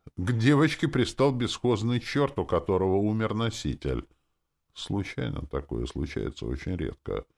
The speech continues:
Скорее всего, черта к ней кто-то сознательно направил. Кто-то очень сильный направил конкретного демона, над которым у него полная власть, к конкретному человеку с определенным заданием.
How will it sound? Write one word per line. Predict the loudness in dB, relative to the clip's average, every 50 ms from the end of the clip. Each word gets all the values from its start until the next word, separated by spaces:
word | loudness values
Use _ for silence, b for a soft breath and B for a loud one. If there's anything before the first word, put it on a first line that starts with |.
| _ _ _ _ _ _ _ -10
Скорее | -8 0 4 4 6 6 6 4
всего, | 4 4 4 6 6 4
черта | 4 4 2 2 2 0 -4 -4
к | -2
ней | -2 -2 -2
кто-то | -2 -2 -4 -4 -2 -4 -6
сознательно | -2 0 0 0 2 0 -2 -2 -2 -2 -2 -2 0 0
направил. | 0 0 -2 -2 -2 0 0 0 0 0 -2 -4 -6 -10 -16 _ _ _ _ _ _ _ _ _
Кто-то | -18 -6 -4 -4 -2 0 0 0
очень | 0 0 0 -2 -4 -4 -4
сильный | -6 -6 -6 -6 -4 -2 -2 -4 -4
направил | -4 -6 -6 -4 -2 -2 0 0 -2 -4
конкретного | -4 -6 -6 -6 -6 -6 -6 -6 -6 -6 -8 -8 -6 -4 -4 -4
демона, | -4 -4 -4 -4 -2 -2 -4 -4 -4 -6 -8 -10 _ _ _ _ _ _ _ -4
над | -4 -4 2
которым | 4 4 4 6 6 6 6 6 4
у | 4
него | 2 2 2 2 2 0
полная | 0 0 0 2 2 2 2 0 0 0 0
власть, | 0 0 0 0 -2 -4 -6 -10 -14 _ _ _ _ _ _ _ _ _
к | _ -20 _
конкретному | _ -4 -4 -2 -2 -2 -4 -2 -2 0 0 0 0
человеку | 0 0 2 4 4 4 4 4 2 2 0 -2 -2
с | -2 -2
определенным | -2 -2 -2 0 0 2 2 2 2 0 0 -2 -2
заданием. | 0 0 0 0 0 0 0 0 -2 -2 -4 -4 -4 -6